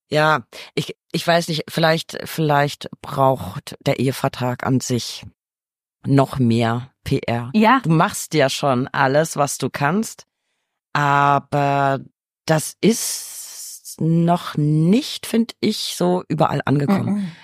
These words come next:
Speaker 1: Also, dass man das tun sollte, dass man das noch aktiver bewerben sollte.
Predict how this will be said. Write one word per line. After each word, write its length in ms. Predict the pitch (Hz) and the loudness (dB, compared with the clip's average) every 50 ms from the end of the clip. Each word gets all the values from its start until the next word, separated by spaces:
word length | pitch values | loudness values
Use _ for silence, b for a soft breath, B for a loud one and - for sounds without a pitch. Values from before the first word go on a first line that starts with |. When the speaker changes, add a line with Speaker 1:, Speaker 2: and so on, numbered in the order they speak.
| _ _ _ _ _ _ _ _ _ _ _ _ _ _ _ _ | _ _ _ _ _ _ _ _ _ _ _ _ _ _ _ _
Speaker 1:
Also, 160 | - 135 143 | -2 0 2
dass 200 | 131 - 156 - | 4 4 2 2
man 120 | 165 156 147 | 2 0 0
das 200 | 143 139 - - | 0 0 -2 -6
tun 280 | - - 170 170 160 | -4 -2 0 2 2
sollte, 280 | 135 127 123 120 135 131 | 2 2 2 2 2 0
dass 160 | 127 131 - | 0 0 0
man 100 | 143 135 | 0 0
das 160 | 127 131 - | 0 0 0
noch 180 | - 139 135 - | 0 0 0 0
aktiver 540 | - - - - - - 147 131 127 135 131 | -2 -4 -4 -4 -6 -6 -4 -2 -2 -4 -2
bewerben 500 | 131 120 113 131 131 131 131 131 135 120 | -4 -2 0 2 2 2 2 2 0 0
sollte. 520 | 110 117 110 107 110 - - 139 156 185 | 0 0 0 0 0 -2 -4 -4 -4 -6